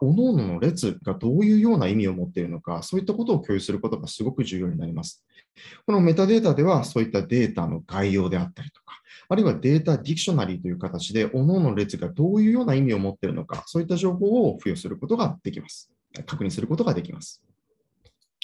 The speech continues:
で、このデータに限らずですね、共有された、あ、ごめんなさい、データに関しては共有された人っていうのは、データを、このダウンロードボタンをクリックして、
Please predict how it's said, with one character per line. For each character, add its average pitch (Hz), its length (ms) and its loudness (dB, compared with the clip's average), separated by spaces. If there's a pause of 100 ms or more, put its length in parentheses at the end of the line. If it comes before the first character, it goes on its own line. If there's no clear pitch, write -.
(380)
で、 - 340 2 (200)
こ 190 100 2
の 170 260 4
デ 254 120 6
ー - 60 0
タ 127 60 4
に 92 100 -2
限 104 240 -2
ら 104 80 2
ず 151 100 -4
で 175 100 -6
す - 120 -4
ね、 170 300 2
共 220 220 2
有 247 120 2
さ 233 140 -2
れ 226 100 2
た、 226 240 2
あ、 156 80 2
ご - 100 -2
め 107 60 0
ん - 20 -2
な 180 60 0
さ - 80 -6
い、 - 80 -20
デ 233 220 2
ー - 20 -2
タ 247 80 2
に 113 140 2
関 107 180 -2
し - 80 -8
て 95 80 -4
は 95 240 2
共 135 200 2
有 143 40 4
さ 143 140 0
れ 135 80 -2
た 147 80 0
人 147 180 -2
っ - 20 -8
て - 200 -4
い 98 320 0
う 120 60 2
の 107 120 2
は、 127 260 2
デ 113 200 2
ー - 40 -14
タ 87 140 0
を、 90 200 0
こ 90 100 -8
の 85 80 -4
ダ 98 160 -2
ウ 147 120 4
ン 196 140 2
ロ 196 140 4
ー - 20 -2
ド 202 80 2
ボ 202 140 2
タ 196 80 -2
ン 208 200 2
を 190 100 0
ク - 120 -4
リ 214 60 -2
ッ - 40 -14
ク - 120 -16
し - 120 -10
て、 - 220 -2